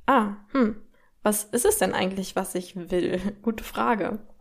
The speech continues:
Also da braucht's manchmal dann wirklich so ein bisschen Gedankenarbeit zu schauen, ähm, oder vielleicht nochmal so ein Zurückspringen zu dem, ähm, Schritt Nummer zwei, wo wir wirklich wieder uns fragen, „Ja, stimmt,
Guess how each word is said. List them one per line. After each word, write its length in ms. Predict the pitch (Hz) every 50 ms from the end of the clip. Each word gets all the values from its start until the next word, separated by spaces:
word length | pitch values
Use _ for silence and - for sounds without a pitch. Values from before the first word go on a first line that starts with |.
| - - _ - - - _ _ _ _ _ _ _ _ _ _ _ - _ _ _ _ _ - - -
Also 180 | - 240 240
da 120 | 240 240 247
braucht's 340 | 247 - 392 - - - -
manchmal 240 | 233 247 - 233
dann 160 | 226 226 226 226
wirklich 220 | 226 254 247 -
so 80 | - -
ein 80 | 226
bisschen 240 | 220 240 - 240 220
Gedankenarbeit 680 | 202 202 214 - 233 247 247 240 - 202 202 220 226 -
zu 120 | - 220
schauen, 440 | - - 226 220 220 226 233 247 247 - - - - - - - -
ähm, 140 | 214 214 220
oder 200 | 202 233 254 247
vielleicht 220 | 247 233 240 240
nochmal 220 | 247 233 233 220 220
so 80 | 233
ein 80 | 240 220
Zurückspringen 800 | - - 226 233 - - - - - - 226 233 233 247 240 240
zu 220 | - - 220 214
dem, 420 | 214 220 214 214 214 208 208 208 -
ähm, 400 | 202 202 202 208 202 202 - 214
Schritt 240 | - - 214 214 -
Nummer 240 | 220 208 202 208
zwei, 440 | 202 - - 196 196 196 226 254 277 - - - - - -
wo 120 | - 226 226
wir 140 | 233 226
wirklich 260 | 226 240 247 262 247 247
wieder 140 | 240 226
uns 120 | 226 226 -
fragen, 320 | - - 220 226 226 226 - - - - - - -
„Ja, 220 | 294 285 247 220
stimmt, 400 | 214 - - 302 240 208 208